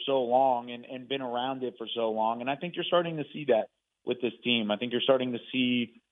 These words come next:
Mike McCarthy put his fingerprints on this offense a little bit more as we go along, but without showing all of his cards at once,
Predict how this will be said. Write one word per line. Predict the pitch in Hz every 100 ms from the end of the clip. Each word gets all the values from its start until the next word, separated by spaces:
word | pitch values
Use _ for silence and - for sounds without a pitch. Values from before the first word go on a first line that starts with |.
| -
Mike | 131 135
McCarthy | 131 139 131 120 113
put | - 123
his | 123 113 -
fingerprints | 135 131 127 131 120 -
on | 123
this | 110 107
offense | 120 117 - 113 110
a |
little | 107 120 139 165
bit | 170 175
more | 175 175
as | 170
we | 151
go | 151 151
along, | 143 156 156 143 - _ _ -
but | 131
without | 123 135 135 -
showing | 143 139 135 123 120
all | 131 127
of | 120
his | 110 -
cards | 123 117 107
at | 101
once, | 110 117